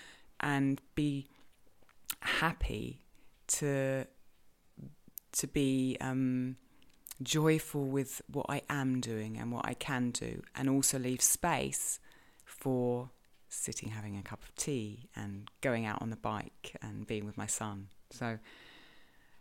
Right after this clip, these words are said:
yeah, I've talked a lot about that point, but it's the one I feel has been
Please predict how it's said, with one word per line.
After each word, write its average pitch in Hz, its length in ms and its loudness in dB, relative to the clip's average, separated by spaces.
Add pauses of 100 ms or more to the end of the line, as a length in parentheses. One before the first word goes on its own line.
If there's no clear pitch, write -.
yeah, 117 240 -4 (340)
I've 117 180 -8 (140)
talked - 240 2
a 135 60 2
lot 131 100 6
about - 240 -2
that 104 160 -2
point, - 260 0
but - 120 -6
it's - 100 0
the 139 80 2
one 127 180 4
I 123 120 2
feel 113 500 2
has 120 300 0
been 113 400 0